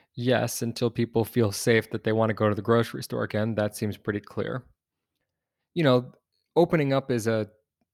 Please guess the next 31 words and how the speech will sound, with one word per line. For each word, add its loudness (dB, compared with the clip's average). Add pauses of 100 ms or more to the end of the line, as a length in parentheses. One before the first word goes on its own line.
(440)
is -4
basically -2
become, -4
to -6
me, 0
a 4
ridiculous -2
phrase. -4 (880)
And, -2 (500)
you -2
know, 2
what 4
is 4
it, 0
you -2
know, 0
again, -2 (300)
I 0
have 0
children, -2
right? 0
I -2
know -2
a 2
lot 2
of -2
other 0
people -4
who 2
have -2
children. -2